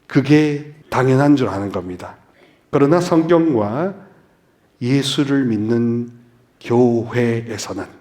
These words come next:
성령을 초대하는 성령 기도회에서는 출발점이 내가 가장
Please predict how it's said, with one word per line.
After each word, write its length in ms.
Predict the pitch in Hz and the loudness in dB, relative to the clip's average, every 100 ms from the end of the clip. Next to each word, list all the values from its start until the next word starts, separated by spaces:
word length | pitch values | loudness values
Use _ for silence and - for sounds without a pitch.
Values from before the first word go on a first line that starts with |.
| _ _ _ _ _ - - - | _ _ _ _ _ -20 -20 -16
성령을 1120 | - 156 151 156 156 147 143 143 143 143 143 - _ | -2 4 6 6 6 4 4 4 4 0 -6 -20 _
초대하는 760 | - 151 127 104 107 113 110 107 - - _ | -2 0 0 -2 -2 -2 -2 -6 -14 -20 _
성령 680 | - - 135 123 127 131 123 | -18 -4 0 0 0 -2 -6
기도회에서는 1000 | - 113 104 101 101 101 110 151 220 - - _ _ _ _ | -8 -6 -4 -4 -4 -4 -4 -4 -6 -12 -20 _ _ _ _
출발점이 960 | - 185 170 160 160 117 104 131 170 170 - _ _ _ _ | -4 0 2 2 0 -4 -4 -6 -6 -10 -20 _ _ _ _
내가 680 | 117 123 135 170 190 208 - - _ _ _ _ _ _ _ | -4 0 0 0 -2 -4 -12 -20 _ _ _ _ _ _ _
가장 680 | - 143 147 139 170 190 | -6 -4 -2 -2 -2 -6